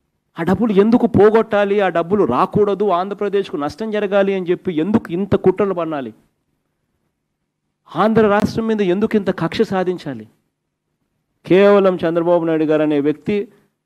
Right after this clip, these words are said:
ఎన్నిక కాలేదు ముఖ్యమంత్రిగా అన్న ఒకే ఒక్క కోపం తప్పనిచ్చి. ప్లస్ ఇది పోస్ట్‌పోన్ చేస్తామంటున్నారు.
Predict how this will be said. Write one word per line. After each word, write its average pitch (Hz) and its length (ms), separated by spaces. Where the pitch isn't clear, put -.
ఎన్నిక 170 400
కాలేదు 160 460
ముఖ్యమంత్రిగా 147 800
అన్న 135 140
ఒకే 120 380
ఒక్క 160 300
కోపం 151 460
తప్పనిచ్చి. 127 600
ప్లస్ 175 160
ఇది 175 80
పోస్ట్‌పోన్ 190 520
చేస్తామంటున్నారు. 175 760